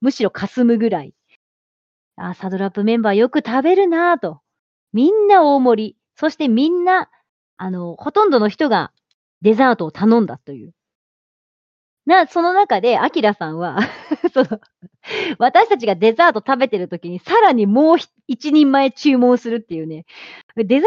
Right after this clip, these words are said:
ートじゃなくて、もう一回ご飯食べ直す人いるんだっていう衝撃で、め-、もう笑いましたね。<laughs> で、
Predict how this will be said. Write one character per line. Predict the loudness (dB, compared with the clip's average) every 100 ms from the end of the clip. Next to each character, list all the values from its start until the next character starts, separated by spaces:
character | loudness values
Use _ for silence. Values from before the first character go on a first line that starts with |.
| 4
ー |
ト | 4
じ | 0
ゃ | 0
な | 0
く | _
て、 | -4
も | 0 0
う |
一 |
回 | 0 0
ご | 2
飯 | 2 0
食 | -2 -2
べ | 0
直 | 0 -2
す | -6
人 | -8 -6
い | -4
る | 0
ん | 0
だ | 0
っ | -4
て |
い | -10
う |
衝 | 0 0 0
撃 | -2 -4
で、 | -4 -2
め-、 | -4 -4
も | -2 0 0
う |
笑 | 2 2 2
い |
ま | 0
し | -4
た | -8
ね。 | -12 -18 _ _
<laughs> | -4 -2 -2 -6 -6 -10 -12 -14 -18 _ _ -4
で、 | -2 -4